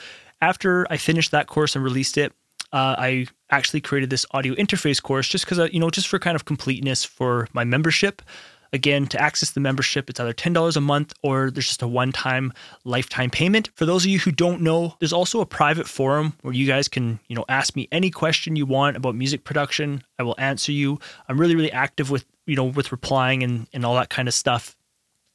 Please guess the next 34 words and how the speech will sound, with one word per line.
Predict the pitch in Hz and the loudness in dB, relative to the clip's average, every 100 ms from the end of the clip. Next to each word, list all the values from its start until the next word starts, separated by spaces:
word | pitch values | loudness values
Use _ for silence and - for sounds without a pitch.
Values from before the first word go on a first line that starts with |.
| _ - - - - - - | _ -18 -18 -20 -20 -20 -2
Uh, | 135 131 | 2 2
or | 151 | 2
if | 135 | 2
you | |
wanna | 143 135 | 2 2
share | 151 139 | 2 0
your | 131 123 | 0 0
music | 170 160 | 2 2
for | - | -2
feedback | 117 185 165 160 156 156 120 | -2 0 2 2 2 0 -4
or | 127 | -4
whatever, | 131 107 101 | -2 -2 -2
you | 120 | -2
guys | 131 127 | 0 0
can | 131 | -2
do | 123 | -2
that | 120 | -2
all | - 143 139 | 0 0 0
inside | 135 - 120 123 | 0 -2 -2 -4
the | 120 | -8
private | - 120 113 117 - | -4 -2 0 -4 -6
forum, | - 220 165 139 156 - | -2 2 2 2 -4 -8
uh, | 120 - | -6 -4
if | 139 | -2
you're | 147 151 | 0 0
a | - 156 | 2 2
member. | 233 185 - - _ - - - - | 2 0 -4 -12 _ -20 -18 -16 -4
So | - 170 165 - | 2 2 2 -2
check | - 220 - - _ - | 2 0 -2 -20 _ -4
the | 165 180 180 | 0 4 4
show | 170 208 | 4 4
notes. | 196 196 - - - _ _ _ - | 4 2 0 -6 -6 _ _ _ -4
You | 151 | -2
know, | 135 | -2